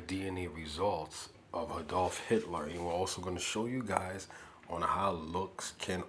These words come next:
also be quite deceiving. The same way on how you have phenotypically people who look black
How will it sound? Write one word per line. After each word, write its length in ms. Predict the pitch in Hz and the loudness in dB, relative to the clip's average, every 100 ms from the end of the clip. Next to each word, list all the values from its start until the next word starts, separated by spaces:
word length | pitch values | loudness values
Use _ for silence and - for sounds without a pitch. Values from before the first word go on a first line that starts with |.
| - | -6
also 460 | 90 87 - 95 | -6 -4 -4 -4
be 300 | 87 90 87 - | -4 -4 -6 -8
quite 400 | - 87 85 - | -2 0 0 -6
deceiving. 720 | 80 - 107 95 78 76 73 | -6 -2 0 0 -2 -6 -8
The 100 | 69 | -6
same 680 | 80 - - 123 135 120 90 | 0 2 2 2 2 0 -4
way 300 | 117 120 87 - - - - | 0 2 0 -4 -16 -18 -6
on 180 | - 95 | 0 2
how 520 | - - 113 110 82 - - - | 4 2 0 0 -2 -6 -18 -12
you 340 | 85 98 113 | -4 -2 0
have 600 | 92 98 87 73 71 - - - - - - - - - - | 0 -2 -4 -4 -8 -12 -16 -20 -20 -20 -20 -20 -20 -20 -10
phenotypically 1120 | - 127 117 110 - 123 110 98 - 85 76 - - - - - - - - - - - | -4 0 2 2 2 0 2 -2 -4 -6 -8 -10 -16 -20 -20 -20 -20 -20 -20 -20 -20 0
people 400 | 113 110 95 90 | 2 4 2 2
who 140 | 92 | 0
look 360 | 87 98 110 - | 4 4 4 2
black 440 | - 110 - - | 0 2 0 -6